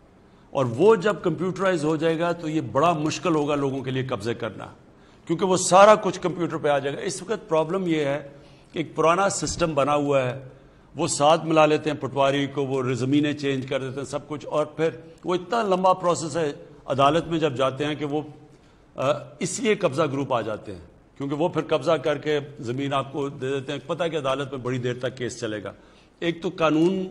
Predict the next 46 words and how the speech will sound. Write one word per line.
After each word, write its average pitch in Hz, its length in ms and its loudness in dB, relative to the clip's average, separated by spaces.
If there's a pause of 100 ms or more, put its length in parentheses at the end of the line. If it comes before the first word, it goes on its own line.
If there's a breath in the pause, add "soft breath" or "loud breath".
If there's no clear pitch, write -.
(140)
के 170 60 -4
अंदर 165 200 -6
भी 156 180 -4
हम 147 240 -4
एक 151 120 -8
सिविल 143 260 -2
प्रोसीजर 143 440 -6
कोड 139 360 -2
है, 135 220 -6 (440 loud breath)
अदलिया 143 300 -2
के 143 100 -6
साथ 135 180 -4
बैठ 127 320 -4
के, 151 80 -4
इस्लामाबाद 135 520 2
में 131 140 -6
तो 135 100 -6
implement 127 420 -4
है, 131 100 2
पख्तूनख्वा 127 480 -6
में 123 200 -2
भी, 120 80 -6 (480 loud breath)
पंजाब 131 460 2
में 135 320 -4
कोशिश 110 320 -8
कर 123 180 -4
रहे 123 100 -4
हैं 120 60 -2
उनके 113 180 -8
साथ 120 160 -6
discuss 113 400 -6
करके 113 220 -6
कर 107 200 -6
ले 110 100 -4 (420 loud breath)
ताकि 147 240 0
जल्दी 156 340 4
case - 560 -2
ख़त्म 120 240 -4
हो। 87 180 -10 (420 loud breath)
लेकिन 170 220 -4
साथ 185 320 2
साथ 190 260 -2
जब 180 220 -6
कंप्यूटराइज 190 680 0
हो 165 120 0
जाएगा 139 340 0